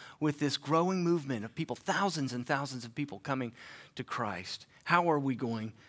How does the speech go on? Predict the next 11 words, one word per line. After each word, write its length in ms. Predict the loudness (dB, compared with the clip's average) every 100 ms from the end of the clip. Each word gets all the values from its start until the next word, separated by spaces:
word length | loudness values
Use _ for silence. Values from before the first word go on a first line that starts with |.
| -20 -20 -20 _ _ _ _ -8
to 80 | -8
bridge 840 | -2 4 8 8 6 0 0 0 -8 _ _ -8
the 80 | -6
division 840 | -4 0 8 8 8 2 -4 -10 -16 _ -6
in 140 | -4 -2
our 160 | -4 -6
culture? 580 | -8 -6 -6 -6 -8 -16 -20 _ _ _ _ _ _ _ _ _ _ _ _ _ _ -12
Well, 80 | 2
hear 180 | 2
God's 360 | 4 2 2 -2
word 280 | -2 -2